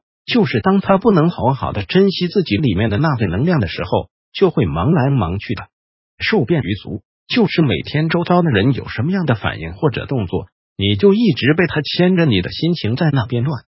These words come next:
他说：“顾不足，所以这样子的话，你在拼命的去生活，不够。”就以一个人内心的满足来讲，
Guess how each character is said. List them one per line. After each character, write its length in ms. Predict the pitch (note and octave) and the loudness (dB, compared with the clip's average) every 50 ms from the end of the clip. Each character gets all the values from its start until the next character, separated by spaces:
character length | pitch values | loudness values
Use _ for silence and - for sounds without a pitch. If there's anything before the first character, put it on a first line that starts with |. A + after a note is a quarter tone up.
| _ _ _ _ _ _ _ _ _ | _ _ _ _ _ _ _ _ _
他 140 | - - D#3 | -4 -2 -2
说 320 | - - F2 D2 - - _ _ _ _ _ | -2 -2 -6 -6 -6 -10 _ _ _ _ _
：“顾 200 | - C#4+ C4+ G#3 | 2 2 4 4
不 120 | G3 D3 | 4 2
足， 240 | G#2 - G2+ A2 A#2+ | 2 2 0 0 0
所 200 | - - G#3+ A#3 | 2 2 2 2
以 100 | G#3+ F3+ | 2 0
这 200 | - - A#3+ A#3+ | 0 0 2 2
样 180 | G#3+ F#3 D3+ | 2 2 2
子 100 | A#2 G#2+ | 0 -2
的 80 | G2 E2+ | -4 -6
话， 280 | D#2+ - E2+ D2 - - _ _ _ _ _ | -4 -4 -4 -4 -4 -10 _ _ _ _ _
你 160 | A2+ A2+ A#2+ | 0 0 2
在 160 | B2+ C#3+ G#2+ | 2 0 0
拼 280 | - - - - A#3+ A#3+ | 0 -2 0 2 2 2
命 180 | B3+ B3 F#3+ | 4 2 2
的 80 | B2+ G#2+ | 2 0
去 180 | G#2 - - C#3+ | -2 -2 -6 -6
生 260 | - - D3 D3 C#3+ | -4 -4 -4 -4 -4
活， 320 | - - C2+ A#1+ B1+ - - _ _ _ _ | -4 -6 -10 -10 -10 -12 -14 _ _ _ _
不 120 | _ - F#2+ | _ -12 -12
够。” 320 | - _ - G3 C3 G2 - _ _ _ _ _ _ _ _ _ | -10 _ -2 -2 -2 -2 -10 _ _ _ _ _ _ _ _ _
就 180 | - - G#3+ F3+ | 0 2 2 2
以 60 | B2 | 2
一 280 | E2+ D#2+ D#2+ C#3 G3 A3 | -2 -6 -4 -2 0 2
个 80 | G3 C3+ | 2 2
人 180 | F#2 G2 B2+ | 2 2 2
内 140 | F3+ F3+ C3 | 4 2 2
心 180 | G2 - D3 D#3 | 2 0 -2 -2
的 80 | B2 | 0
满 260 | G2+ F#2 D2+ - - | -2 -2 -4 -4 -8
足 140 | - - A2+ | -6 -4 -2
来 220 | B2 G#2 D#2+ E2+ G2+ | -2 -2 -2 -4 -4
讲， 320 | F#2+ - F2+ D2+ C#2 - | -2 -2 -2 -2 -2 -6